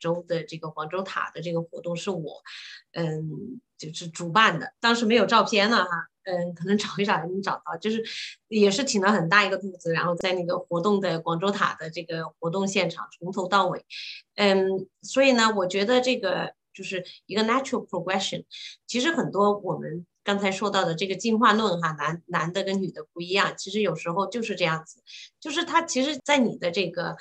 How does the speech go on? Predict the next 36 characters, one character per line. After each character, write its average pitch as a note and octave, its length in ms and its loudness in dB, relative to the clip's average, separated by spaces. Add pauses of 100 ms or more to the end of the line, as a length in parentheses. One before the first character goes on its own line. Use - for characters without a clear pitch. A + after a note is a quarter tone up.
(320)
D A#3 140 6
N A3 160 6
A G#3+ 180 6
里 G3 240 -2
面， E3 220 -4
在 C#4 160 2
你 A3+ 180 4
的 F3+ 140 -4
这 G#3 80 -2
个 G#3 80 4
血 - 220 -2
液 G3+ 240 2
里 F3 180 -6
面， E3+ 160 -4
在， B3 160 6 (240)
只 F3+ 180 -6
是 C#4 160 -2
说 C#4+ 200 0
你 G3 180 2
可 - 200 -8
能 E3 180 -2
没 F3+ 140 4
有 A#3+ 120 4
这 G#3 140 -2
么 G3+ 100 2
一 E3 160 -4
个， G3 260 2 (520)
呃， D#3+ 320 -2
一 F3 100 -6
个， F#3 300 2 (160)
呃， E3+ 160 -2
机 E4 200 0
会， E4+ 320 0 (300)
呃， D#3 320 -6 (420)
呃， D#3+ 440 -4
来 D#3+ 240 -4